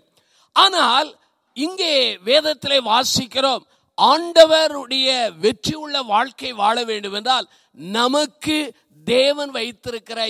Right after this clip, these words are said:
யுத்தத்திலே நாம் தைரியமாய் ஈடுபட வேண்டும்.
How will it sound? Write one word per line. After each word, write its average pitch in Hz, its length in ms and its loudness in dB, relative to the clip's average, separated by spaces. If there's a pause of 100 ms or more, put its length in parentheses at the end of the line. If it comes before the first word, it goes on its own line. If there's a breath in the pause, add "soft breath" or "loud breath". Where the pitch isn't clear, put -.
யுத்தத்திலே 196 760 -8 (340)
நாம் 185 320 -6
தைரியமாய் 208 720 -6
ஈடுபட 175 360 -8
வேண்டும். 143 380 -12